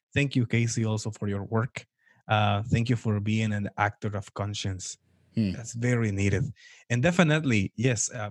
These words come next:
Speaker 1: hope is a challenge. Sometimes myself, I want to ask God, "Please send a, an,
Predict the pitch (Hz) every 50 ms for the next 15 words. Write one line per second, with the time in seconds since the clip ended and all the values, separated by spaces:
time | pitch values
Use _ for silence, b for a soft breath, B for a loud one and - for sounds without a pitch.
0 | - _ - - - 160 160 170 170 - - - _ - 123 113 - 143 131 127
1 | - - 127 117 117 120 131 139 - - - - _ b b b b b b b
2 | b - - 123 131 123 - 139 143 147 139 - - - - b b b b -
3 | - 131 127 127 127 120 117 - 156 165 170 151 - - - 120 127 123 127 135
4 | 143 143 127 - - 151 139 131 123 110 104 - _ _ - 131 143 151 143 135
5 | 131 151 151 147 139 139 - 147 160 170 160 131 - - - 156 165 165 151 151
6 | 143 131 123 - 120 113 110